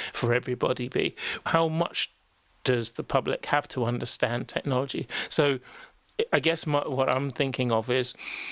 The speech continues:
can we have a vision? Can we have a human vision for where technology sits, instead of, like, i-, in my work, I'm often teaching people about these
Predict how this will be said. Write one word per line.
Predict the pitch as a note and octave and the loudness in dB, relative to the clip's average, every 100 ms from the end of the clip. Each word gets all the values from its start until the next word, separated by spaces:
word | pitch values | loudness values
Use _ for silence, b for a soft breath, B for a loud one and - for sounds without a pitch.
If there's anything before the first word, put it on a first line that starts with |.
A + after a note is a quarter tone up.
| B B - - - - - - - | B B -20 -20 -20 -20 -20 -6 0
can | F3 G3 | 2 4
we | G3+ F3+ | 4 4
have | F3+ | 4
a | D#3+ | 2
vision? | B2 D#3+ E3 C3+ A2+ C3+ | 2 2 2 -2 -4 -2
Can | F#3 | 2
we | F3 | 2
have | D3+ D#3 | 2 0
a | |
human | C#3 - F#3+ F#3 D#3+ | -2 0 2 2 0
vision | C3+ E3 C#3+ B2 B2 C#3+ B B - | 2 2 2 -2 -4 -8 B B 0
for | D3+ C3 - | 2 2 2
where | D3 C#3+ | 2 2
technology | - - C#3+ C3 B2 | 0 0 2 2 0
sits, | - - - - | 0 2 0 0
instead | C3+ - E3 E3 | 2 4 4 4
of, | E3+ - B B B B | 2 -2 B B B B
like, | D#3 C#3 C3 C3 - B B _ _ _ _ - - - - | 2 4 4 0 -6 B B _ _ _ _ -16 -16 -8 0
i-, | - F3 F3+ - | 4 4 2 0
in | F3+ E3 | 2 4
my | D#3 D#3 | 4 4
work, | C#3+ D#3+ C3 A#2 | 4 4 2 2
I'm | C3+ | 0
often | D3 C#3 | 0 -2
teaching | B2 D3 - C#3 | 0 0 0 -2
people | - B2 B2 | 0 0 2
about | A#2 A#2 A2+ | 2 2 2
these | B2 A#2 | 0 -2